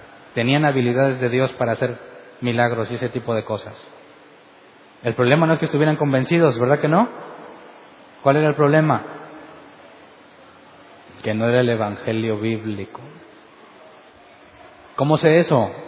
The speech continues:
Les dice, "Apartaos de mí, hacedores de maldad".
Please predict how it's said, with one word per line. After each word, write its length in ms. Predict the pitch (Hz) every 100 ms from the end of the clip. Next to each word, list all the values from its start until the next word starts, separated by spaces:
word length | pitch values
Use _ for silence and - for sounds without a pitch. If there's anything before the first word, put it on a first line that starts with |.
| - - 123
Les 140 | 123
dice, 200 | 147 156
"Apartaos 560 | 143 131 - 151 160 147
de 80 |
mí, 340 | 139 170 226 269 - - - - - - - - - - - _
hacedores 720 | 123 117 - 123 123 151 165 - - - - - - - -
de 160 | 113
maldad". 520 | 110 107 104 101 120